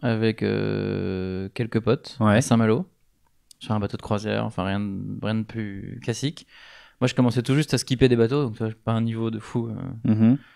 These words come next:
Speaker 1: en bateau, enfin en tout cas en, en termes de confiance en soi. Et, euh, on fait une croisière à Saint-Malo à la Toussaint, donc potentiellement on peut s'imaginer qu'il va pleuvoir et tout, et pas du tout. On a eu une météo mais incroyable. Et on a passé quatre jours à aller, euh, jusqu'à Paimpol, faire le tour de,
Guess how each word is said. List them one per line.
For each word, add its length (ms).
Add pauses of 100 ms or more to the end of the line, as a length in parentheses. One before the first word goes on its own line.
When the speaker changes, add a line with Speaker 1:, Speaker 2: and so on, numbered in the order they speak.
(300)
Speaker 1:
en 60
bateau, 240
enfin 160
en 40
tout 80
cas 120
en, 240
en 40
termes 180
de 60
confiance 340
en 40
soi. 280 (1500)
Et, 240
euh, 140
on 60
fait 120
une 60
croisière 260
à 80
Saint-Malo 380
à 40
la 80
Toussaint, 320
donc 140
potentiellement 560 (140)
on 40
peut 120
s'imaginer 420
qu'il 120
va 60
pleuvoir 300
et 80
tout, 160
et 80
pas 120
du 120
tout. 140
On 80
a 60
eu 100
une 120
météo 420
mais 160
incroyable. 540 (760)
Et 40
on 60
a 60
passé 240
quatre 220
jours 300
à 40
aller, 180
euh, 800
jusqu'à 320
Paimpol, 680
faire 140
le 100
tour 240
de, 500